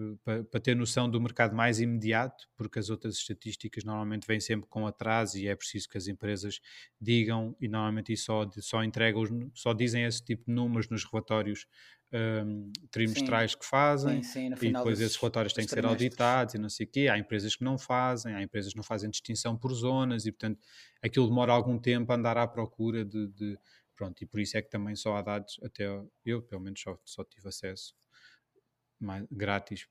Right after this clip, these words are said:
Speaker 1: não, achei que não valia a pena estar a pagar para ter outro tipo de, de dados.
Speaker 2: Ias passar para,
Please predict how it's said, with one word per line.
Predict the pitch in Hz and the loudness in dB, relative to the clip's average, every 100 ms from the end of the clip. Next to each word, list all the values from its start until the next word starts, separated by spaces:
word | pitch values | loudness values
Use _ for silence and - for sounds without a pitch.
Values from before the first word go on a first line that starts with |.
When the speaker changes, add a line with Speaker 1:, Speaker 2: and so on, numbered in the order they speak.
| 95 | -18
Speaker 1:
não, | 101 107 98 92 95 110 _ _ | -16 -14 -12 -12 -14 -18 _ _
achei | 104 - 92 | -10 -8 -8
que | |
não | 98 | -10
valia | 98 92 | -10 -10
a | 92 | -10
pena | 98 | -12
estar | 92 98 | -10 -10
a | 95 | -10
pagar | 104 95 95 | -10 -10 -12
para | 104 | -14
ter | - 101 | -14 -12
outro | 107 - 113 160 | -12 -12 -14 -14
tipo | - 110 - - | -12 -12 -12 -16
de, | 104 - _ _ _ _ _ _ _ _ _ _ | -16 -16 _ _ _ _ _ _ _ _ _ _
de | - 107 | -2 0
dados. | 107 104 | 2 2
Speaker 2:
Ias | 160 - | 0 -2
passar | 165 - 165 165 | -4 0 0 0
para, | 160 156 151 147 143 143 143 | -4 -4 -2 -2 -2 -6 -10